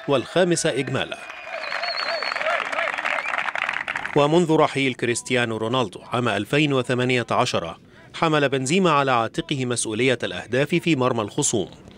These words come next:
وأصبح أكثر صانع أهداف في تاريخ النادي وأكثر لاعب توج بالبطولات، كما أصبح ثاني الهدافين التاريخيين للملكي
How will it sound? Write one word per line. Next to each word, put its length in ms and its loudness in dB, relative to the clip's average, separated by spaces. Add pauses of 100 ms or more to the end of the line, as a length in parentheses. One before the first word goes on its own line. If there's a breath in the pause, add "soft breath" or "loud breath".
(400 loud breath)
وأصبح 500 2
أكثر 440 0
صانع 400 2
أهداف 480 -2
في 240 -2
تاريخ 420 -2
النادي 460 0 (400 loud breath)
وأكثر 580 0
لاعب 420 0 (100)
توج 320 0
بالبطولات، 920 -2 (540 loud breath)
كما 300 -4
أصبح 420 0
ثاني 380 0
الهدافين 600 0
التاريخيين 800 0
للملكي 640 0